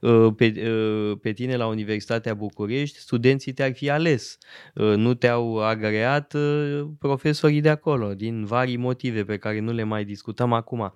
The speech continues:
Uh, deci, um, revenind, uh, universitățile, uh, apar într-adevăr, uh, cu Bologna, Padova, uh, Paris, da? O, în sfârșitul secolului unsprezece pentru Bologna,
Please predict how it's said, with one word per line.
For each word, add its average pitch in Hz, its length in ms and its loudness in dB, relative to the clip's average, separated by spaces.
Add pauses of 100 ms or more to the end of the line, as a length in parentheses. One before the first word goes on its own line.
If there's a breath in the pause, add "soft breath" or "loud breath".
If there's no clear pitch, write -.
(480 loud breath)
Uh, 117 720 0
deci, 127 280 -8
um, 117 580 -2
revenind, 113 800 2 (100)
uh, 104 400 0
universitățile, 123 1500 2 (320)
uh, 104 540 0
apar 113 760 0 (540 loud breath)
într-adevăr, 113 760 0 (120)
uh, 101 440 -4
cu 107 360 -4
Bologna, 107 480 4
Padova, 98 720 -4
uh, 98 760 -8
Paris, 101 540 -4
da? 107 300 -4
O, 101 340 -10
în 101 360 -6
sfârșitul 110 460 -6
secolului 104 480 -2
unsprezece 104 520 -2
pentru 98 200 -6
Bologna, 120 720 0